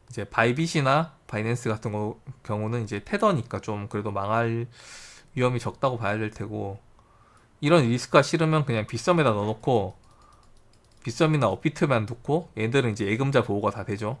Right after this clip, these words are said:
그 은행에 다 보관되니까. 빗썸이나 업비트만 내놓고 해외 거래소는 안 나가는 방법이 있다. 그럼, 그런 방법이 있고, 환율이 계속 떡락할 수가 있어요.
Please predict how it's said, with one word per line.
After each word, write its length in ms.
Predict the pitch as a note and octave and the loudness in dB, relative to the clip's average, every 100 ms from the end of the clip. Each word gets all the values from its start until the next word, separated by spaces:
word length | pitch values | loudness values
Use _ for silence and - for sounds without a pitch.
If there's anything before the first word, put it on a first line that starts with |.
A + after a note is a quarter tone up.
| - - | -14 -12
그 380 | G2 F#2+ G2 - | -10 -8 -10 -8
은행에 300 | B2 C3 G#2+ | -4 -4 -4
다 140 | G2+ | -6
보관되니까. 680 | G2 G2+ G#2+ G#2 G2+ - A#2 - - - - - - - - | -8 -6 -4 -6 -8 -10 -10 -12 -20 -20 -20 -20 -20 -20 -12
빗썸이나 920 | - A#2 E3 D#3 D3 D#3 D#3+ D#3 D#3 - | -8 0 2 2 4 6 6 6 2 -6
업비트만 460 | A2 D3 - C3 | -4 -4 0 0
내놓고 320 | G#2+ G#2+ - D3 | 0 -2 0 2
해외 240 | F#3 F#3 | 2 4
거래소는 380 | B2+ A2+ A2+ F#2+ | 4 2 0 -4
안 120 | G2+ | -4
나가는 300 | G#2+ C3 C3+ | -2 0 0
방법이 300 | A#2+ B2 F#2+ | 0 -2 -4
있다. 320 | - - G2 - _ | -8 -10 -12 -14 _
그럼, 340 | - A2+ A2+ - | -8 -8 -8 -8
그런 280 | A2 A2+ | -4 -4
방법이 320 | A2 G2+ G2+ G2+ | -6 -6 -8 -10
있고, 400 | - G#2 G2 - - - - | -8 -6 -6 -10 -20 -20 -6
환율이 600 | - G3+ G#3 F3 C3+ G#2 | 4 4 4 4 4 2
계속 280 | - A#2 F3 | -2 -4 -2
떡락할 360 | E3 F3 E3+ A#2 | 0 2 0 -2
수가 160 | - | -4
있어요. 320 | F2+ G2+ F#2+ | -6 -6 -10